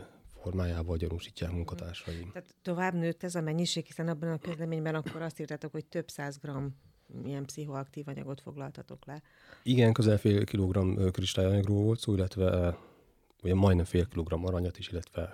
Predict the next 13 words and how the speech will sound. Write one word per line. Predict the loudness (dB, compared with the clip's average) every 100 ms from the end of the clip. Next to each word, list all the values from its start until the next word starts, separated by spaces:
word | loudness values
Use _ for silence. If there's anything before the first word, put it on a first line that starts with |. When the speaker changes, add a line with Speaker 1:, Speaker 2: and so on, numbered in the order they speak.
| -10
Speaker 1:
három | -2 0 2
millió | 2 0
forintnyi | -2 -2 -2 -2 -2
készpénzt. | -2 -4 -2 -2
Tehát | 0 0
látszódik, | -2 -2 -6 -4
hogy | -4 -4 -6 -20 -20 _
azért | -6 -4 -2
ebből | 0 0
elég | 0 2
jól | 2 0 -2 _ _ _ _ _ _ _ -10
éltek, | -4 -4 -4
hogyha | -4 -4 -2 -2